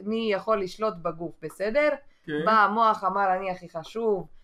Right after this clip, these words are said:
Speaker 1: בא העיניים, אמרו, "אנחנו רואות את הכל", בא הפה, אמר, "אני מדבר", אמר התחת, "חכו, חכו, אני אראה לכם מי שולט בכם." סבבה? סגר את החור, אטם אותו. הגוף כולו התפתל, נעשה כאבים בפנים, בפנים מת. כן?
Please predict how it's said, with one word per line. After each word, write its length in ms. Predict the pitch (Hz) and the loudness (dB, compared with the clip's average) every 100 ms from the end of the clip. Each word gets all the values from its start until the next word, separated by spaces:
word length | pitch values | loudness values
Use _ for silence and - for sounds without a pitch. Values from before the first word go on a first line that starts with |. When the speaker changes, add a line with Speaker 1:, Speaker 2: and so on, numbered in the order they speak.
| _ | _
Speaker 1:
בא 120 | 175 | 2
העיניים, 480 | 214 196 190 220 202 | 4 4 2 2 2
אמרו, 240 | 185 202 233 | 2 2 2
"אנחנו 340 | 196 214 214 | 2 0 0
רואות 280 | 180 185 208 | 2 2 2
את 120 | 185 | -2
הכל", 420 | 165 - 226 214 180 | -4 -2 0 2 2
בא 180 | 214 233 | 6 6
הפה, 300 | 208 247 233 | 6 2 2
אמר, 280 | 214 233 208 | 4 2 2
"אני 120 | 226 | 0
מדבר", 600 | 233 180 170 190 247 240 185 - _ _ _ - | -2 0 0 2 2 2 0 -6 _ _ _ -6
אמר 260 | 190 220 226 | 0 4 2
התחת, 380 | 226 233 233 | 4 2 2
"חכו, 320 | 220 202 208 285 | -2 -4 -2 0
חכו, 320 | 220 214 277 | 2 4 0
אני 200 | 233 233 | 2 2
אראה 100 | 247 | 2
לכם 260 | 262 247 196 | 0 -2 -4
מי 100 | 180 | -6
שולט 320 | 180 160 156 | -6 -8 -8
בכם." 300 | 147 143 151 - - _ | -10 -14 -14 -20 -20 _
סבבה? 580 | _ 170 165 202 220 320 349 - _ - | _ -6 0 0 4 2 2 -12 _ -4
סגר 340 | 208 190 269 - | -2 4 4 4
את 120 | - | 4
החור, 240 | 220 285 285 214 | 2 4 4 4
אטם 260 | 254 269 | 4 4
אותו. 360 | 262 220 156 - - - - - | 4 0 0 -2 -2 -8 -12 0
הגוף 360 | 185 - 320 320 | 2 4 2 2
כולו 240 | 330 330 330 | 2 6 6
התפתל, 540 | 302 - 226 226 285 | 6 4 2 4 0
נעשה 340 | 233 208 247 | 2 0 0
כאבים 420 | 247 220 196 220 190 | 0 0 -2 -4 -4
בפנים, 400 | 175 185 208 190 | -4 -2 -4 -2
בפנים 500 | 156 - 170 170 160 | -4 -6 -8 -6 -6
מת. 280 | 160 - - _ _ _ | -8 -10 -20 _ _ _
כן? 280 | 165 196 | -4 -2